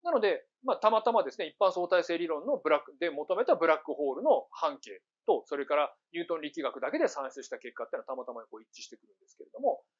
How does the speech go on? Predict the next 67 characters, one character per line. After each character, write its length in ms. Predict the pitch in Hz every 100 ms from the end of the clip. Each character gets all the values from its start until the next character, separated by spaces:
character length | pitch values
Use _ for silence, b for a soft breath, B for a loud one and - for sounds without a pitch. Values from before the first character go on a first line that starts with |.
| _ -
た 80 |
だ、 180 | 262 - _ -
あ 80 | 180
の、 380 | 170 165 156 175
も 60 | 220
ち 80 | 294
ろ 80 | 143
ん 20 |
で 80 | 113
す 80 |
ね、 140 | 190 143
ブ 80 | 196
ラ 80 |
ッ 40 | 214
ク 100 | 233
ホ 100 | 320
ー 40 |
ル 60 | 226
の 80 | 147
周 380 | 147 170 202
り 20 | 359
で 220 | 269 156 _
本 140 | 269 339
当 60 | 359
に 100 | 277
ど 100 | 311
ん 60 |
な 80 | 294
現 220 | 247 262
象 100 | 254
が 80 | 240
起 60 | 247
き 80 |
る 60 | 190
か 100 | -
と 80 | -
か、 100 | 104
そ 100 | -
う 20 | 277
い 20 |
う 20 |
こ 80 | 320
と 60 |
を 40 | -
ち 80 | 143
ゃ 60 |
ん 40 | 139
と 80 |
真 140 | 131 127
面 80 | 127
目 80 |
に 80 | 123
計 140 | 123 113
算 120 | 113
し 60 |
よ 80 | 120
う 20 |
と 60 | 113
思 120 | 113
っ 20 | -
た 80 | 320
ら、 120 | 143
ど 100 | 165
う 40 |
し 40 | -
て 80 |
も 100 | 127